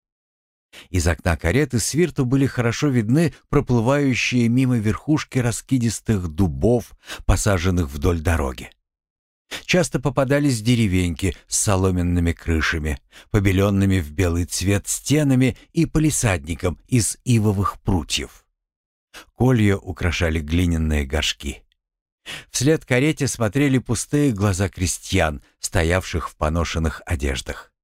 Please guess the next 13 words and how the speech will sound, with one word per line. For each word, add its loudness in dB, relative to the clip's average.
Ребятня 2
старалась 0
побыстрее 0
убраться 0
с -2
дороги, 0
и 0
они 2
же 2
прогоняли 0
кур 0
и -2
гусей, 0